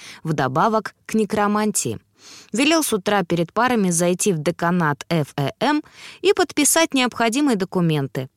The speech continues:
Напомнил о том, что теперь я обязана в срок закрыть обе сессии. В общем, задурил голову. Я даже обрадовалась, когда танец закончился.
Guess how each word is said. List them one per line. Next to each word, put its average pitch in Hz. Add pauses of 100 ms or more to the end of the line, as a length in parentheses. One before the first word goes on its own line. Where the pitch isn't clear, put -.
(140)
Напомнил 190
о 170
том, 294 (320)
что -
теперь 370
я 302
обязана 254
в 208
срок 302
закрыть 220
обе 220
сессии. 196
В 160
общем, 277 (120)
задурил 202
голову. 139 (840)
Я 269
даже 247
обрадовалась, 208
когда 180
танец 156
закончился. 147